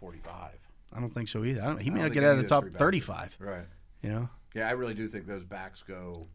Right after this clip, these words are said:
Speaker 1: twenty-four to th-, that there, three
Speaker 2: Yeah.
Speaker 1: might go in ten picks.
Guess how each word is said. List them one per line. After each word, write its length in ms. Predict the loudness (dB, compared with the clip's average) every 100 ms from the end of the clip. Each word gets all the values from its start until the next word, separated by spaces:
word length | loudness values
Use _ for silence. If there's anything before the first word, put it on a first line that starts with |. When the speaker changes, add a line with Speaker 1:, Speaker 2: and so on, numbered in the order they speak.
| -20 -20 -20 -20 -20 -20 -20 -20 -16
Speaker 1:
twenty-four 760 | -10 -10 -10 -12 -8 -8 -8
to 100 | -10 -14
th-, 120 | -16 -18 -20 -14
that 160 | -14 -8
there, 140 | -10 -10 -6
three 180 | -6
Speaker 2:
Yeah. 40 | -4
Speaker 1:
might 180 | -6 -6
go 200 | -6 -6
in 120 | -6
ten 220 | -8 -8
picks. 320 | -8 -10 -12